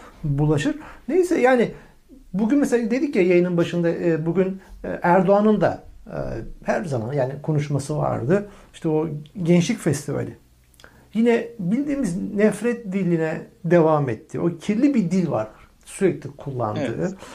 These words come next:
Speaker 1: Ee, işte bu kadında ne edep var, ne ahlak var Meral Akşener'le alakalı. İşte
Speaker 2: Evet.
Speaker 1: "Bay Kemal senden bir şey olmaz, bunların suyu kaynadı, bu çakallara bakmayın." Yani şimdi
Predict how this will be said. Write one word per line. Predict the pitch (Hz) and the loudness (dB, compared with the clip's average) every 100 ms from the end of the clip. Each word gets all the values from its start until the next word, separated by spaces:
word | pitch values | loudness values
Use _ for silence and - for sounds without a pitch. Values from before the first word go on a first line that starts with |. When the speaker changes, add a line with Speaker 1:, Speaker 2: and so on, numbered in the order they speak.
| - - | -20 -8
Speaker 1:
Ee, | - 143 143 | -2 -2 -2
işte | - - 202 156 | -4 0 0 2
bu | 185 | -2
kadında | 190 190 196 190 185 | 2 2 2 2 2
ne | 202 | 2
edep | 196 175 185 151 | 0 2 0 0
var, | 170 160 | 0 0
ne | 170 | -2
ahlak | 175 147 147 160 151 | 0 0 0 -4 -4
var | 160 147 143 | -2 -2 -4
Meral | 160 143 143 | -8 -4 -2
Akşener'le | 143 143 143 139 139 131 | -4 -6 -8 -6 -4 -4
alakalı. | 143 135 127 - 131 156 147 - | -6 -6 -8 -8 -4 -2 -2 -6
İşte | - - | -10 -4
Speaker 2:
Evet. | 151 139 135 | -2 -2 2
Speaker 1:
"Bay | 165 160 | 2 2
Kemal | 147 160 156 147 143 | 0 0 0 -2 -4
senden | - 165 160 151 151 | -4 -2 0 -2 -2
bir | |
şey | 151 165 | -2 -2
olmaz, | 151 143 135 156 139 139 | -2 -2 -2 -2 -2 -2
bunların | 185 170 156 | 0 2 0
suyu | 147 156 160 160 147 - - - | -2 0 0 0 -2 -14 -20 -8
kaynadı, | - 160 156 151 156 160 - - - | 0 0 0 0 2 2 -2 -16 -2
bu | 196 214 | 0 2
çakallara | 185 175 175 175 175 175 | 2 4 4 4 4 4
bakmayın." | 185 190 185 202 220 - - | 4 0 0 -2 -4 -8 -2
Yani | 320 277 - - - - - | -2 -2 -10 -20 -20 -20 -12
şimdi | - 392 - | -8 -4 -4